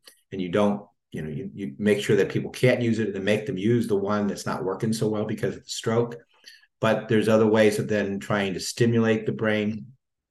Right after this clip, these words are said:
um, and trying to help maybe stimulate the other parts of the brain to take on the function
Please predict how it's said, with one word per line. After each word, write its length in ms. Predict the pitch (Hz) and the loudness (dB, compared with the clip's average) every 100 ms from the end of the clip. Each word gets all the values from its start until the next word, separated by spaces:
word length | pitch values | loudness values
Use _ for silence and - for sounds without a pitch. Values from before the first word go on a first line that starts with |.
| _ _ _ _ | _ _ _ _
um, 520 | 98 92 92 87 85 - | -10 -8 -6 -6 -8 -10
and 160 | 98 | -8
trying 380 | - 110 104 98 | 0 2 2 0
to 220 | - 92 | 0 -2
help 400 | - - 101 - - _ _ _ - | 0 0 0 0 -8 _ _ _ 0
maybe 300 | 98 98 92 | 2 2 -2
stimulate 600 | - 104 101 101 92 - - - | -2 2 4 4 2 -2 -16 -2
the 60 | |
other 140 | 101 101 | 0 2
parts 220 | 104 101 | 0 -2
of 60 | 90 | -2
the 60 | |
brain 260 | 85 98 95 | 0 2 2
to 80 | 90 | -2
take 260 | - - | -4 -4
on 160 | 92 95 | -4 -4
the 80 | 92 | -4
function 840 | - 123 131 - 113 110 110 - | 0 2 2 2 2 2 0 -2